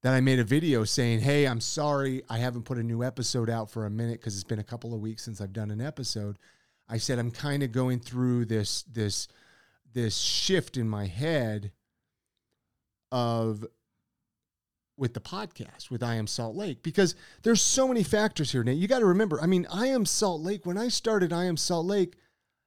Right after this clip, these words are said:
this was ten years, I was ten years younger. I was Mister Downtown. Like, I was living, I was the hip downtown guy, and I was, I was, you know, just hanging out at the bars, and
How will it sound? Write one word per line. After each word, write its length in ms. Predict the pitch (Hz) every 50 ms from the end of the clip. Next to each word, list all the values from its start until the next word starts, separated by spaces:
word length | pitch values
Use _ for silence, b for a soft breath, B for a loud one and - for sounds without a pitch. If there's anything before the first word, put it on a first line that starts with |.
| _ _ _ _ _
this 180 | 262 269 208
was 160 | - 220 165 -
ten 300 | - - 190 214 214 202
years, 160 | 202 214 170
I 60 | 196
was 180 | 226 233 196 -
ten 300 | - - - 214 208 202
years 340 | 196 190 180 160 139 135 147
younger. 500 | 170 170 175 175 156 123 113 98 101 - _ _ _ _ b b b b b
I 140 | b 220 240
was 200 | 240 220 190 170
Mister 380 | 190 190 190 - - - 180 160
Downtown. 840 | 139 165 156 151 151 139 - - - 208 214 214 208 190 175 160 156
Like, 140 | 151 147
I 100 | 196 208
was 200 | 214 202 180 156 180
living, 220 | 208 190 175 190
I 100 | 185 202 214
was 200 | 202 185 160 151
the 100 | 175 170
hip 300 | 151 170 214 202 151 151
downtown 680 | 160 190 185 175 170 160 - 190 208 214 214 208 202 190
guy, 380 | 180 180 165 156 147 147 143 143
and 160 | 143 139 147 160
I 160 | 180 190 202
was, 280 | 190 185 170 147 - - B B B B B B B B B B B
I 200 | 165 165 170 185
was, 400 | 185 190 180 175 151 143 143 -
you 180 | 165 175 190 185
know, 240 | 180 170 170 170
just 220 | 165 151 185 170 -
hanging 340 | 185 202 202 196 185 185 185
out 180 | 185 180 180
at 140 | 180 165 -
the 80 | - 156
bars, 800 | 135 196 202 - - - 185 180 180 175 170 170 165 160 147 151
and 200 | 160 156 147 135